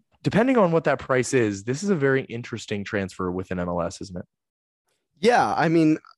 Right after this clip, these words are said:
Speaker 2: I believe this is the last year of his contract, so that definitely impacts the price. I would be shocked, to be honest,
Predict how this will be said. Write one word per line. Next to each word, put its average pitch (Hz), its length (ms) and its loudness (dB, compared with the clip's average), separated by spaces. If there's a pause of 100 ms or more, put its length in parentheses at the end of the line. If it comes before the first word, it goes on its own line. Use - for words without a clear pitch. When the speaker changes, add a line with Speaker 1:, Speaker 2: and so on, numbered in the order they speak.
Speaker 2:
I 143 80 4
believe 160 340 0
this 160 140 0
is 131 60 -10
the 127 120 0
last 135 360 0
year 151 80 2
of 135 60 -2
his 131 120 -4
contract, 127 600 -2
so 123 100 -6
that 127 320 0
definitely 131 460 2
impacts 131 320 0
the 123 60 -6
price. 143 260 0
I 151 200 2
would 214 140 0
be 135 320 2 (200)
shocked, - 720 2
to 131 80 -4
be 120 160 2
honest, 127 500 0